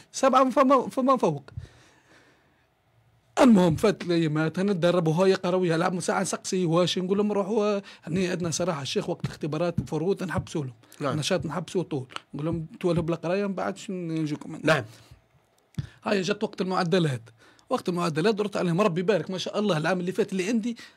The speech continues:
Speaker 1: تقريبًا لاحقين حتى تسعة تقريبًا عشرة.
Speaker 2: ما شاء الله.
Speaker 1: تسعة فاصل تسعين ولا تسعة فاصل ثمانية. ثمانية، سبعة.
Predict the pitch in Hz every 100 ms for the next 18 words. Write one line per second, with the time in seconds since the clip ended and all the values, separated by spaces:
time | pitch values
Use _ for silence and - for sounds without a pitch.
0 | - - 196 - 175 165 180 147 - 180
1 | - 175 165 - 214 202 - 156 - -
2 | - - 135 110 120 101 - 214 185 214
3 | - 180 - 190 226 185 165 156 - 156
4 | 180 - 165 123 - - - 185 190 170
5 | 185 202 185 180 180 170 - 202 151 175